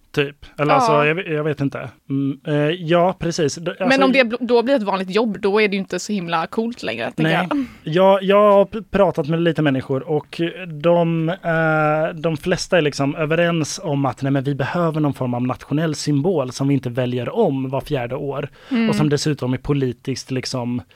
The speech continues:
Speaker 1: politiskt obunden och sådär. Och det kan jag ju faktiskt köpa på något sätt.
Speaker 2: Mm, jag hör vad du säger och jag förstår vad du menar, men samtidigt, om man ska ha en sån nationell symbol, då blir det, liksom,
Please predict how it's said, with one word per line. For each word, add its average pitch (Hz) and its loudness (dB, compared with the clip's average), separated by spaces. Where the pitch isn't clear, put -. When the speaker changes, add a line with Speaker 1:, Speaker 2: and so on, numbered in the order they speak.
Speaker 1:
politiskt 143 -2
obunden 143 2
och 147 -4
sådär. 123 -4
Och 190 0
det 247 2
kan 254 0
jag 196 2
ju 156 0
faktiskt 143 -6
köpa 202 -2
på - -4
något 156 0
sätt. - -14
Speaker 2:
Mm, 254 2
jag 285 4
hör 277 4
vad 240 -2
du 294 -6
säger 247 0
och 240 2
jag 220 2
förstår 202 -2
vad 185 -4
du 185 -8
menar, 208 -2
men 214 -2
samtidigt, 220 0
om 240 2
man 233 2
ska 226 -6
ha 226 2
en 339 -6
sån 208 -2
nationell 196 -4
symbol, 185 -4
då 208 -2
blir 254 0
det, 277 4
liksom, 214 -4